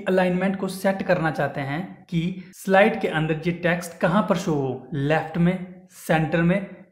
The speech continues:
या फिर right में। इस text को select करने के बाद जब हम paragraph group के अंदर यहाँ पर align left के ऊपर click करेंगे, तो ये text लेफ्ट side की तरफ को अलाइन हो जाएगा।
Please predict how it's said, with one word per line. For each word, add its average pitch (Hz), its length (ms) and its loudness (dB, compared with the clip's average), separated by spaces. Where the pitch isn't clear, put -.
या 156 260 2
फिर 175 500 -4
right 156 360 0
में। 127 240 -8
इस - 300 -6
text 196 320 0
को 190 120 -6
select 175 400 -2
करने 185 300 0
के - 140 -2
बाद 139 520 -4
जब 175 200 2
हम 160 220 -2
paragraph 170 480 2
group 165 260 -2
के 196 100 -6
अंदर 160 380 0
यहाँ 165 340 0
पर 185 160 4
align 185 280 2
left 175 360 0
के 185 60 -2
ऊपर - 260 -4
click 180 300 -2
करेंगे, 139 380 0
तो - 360 -8
ये 151 180 0
text 151 420 -4
लेफ्ट 165 400 2
side 165 300 0
की 165 80 -4
तरफ 143 360 -2
को 180 100 0
अलाइन 170 440 2
हो 151 120 0
जाएगा। 139 400 -6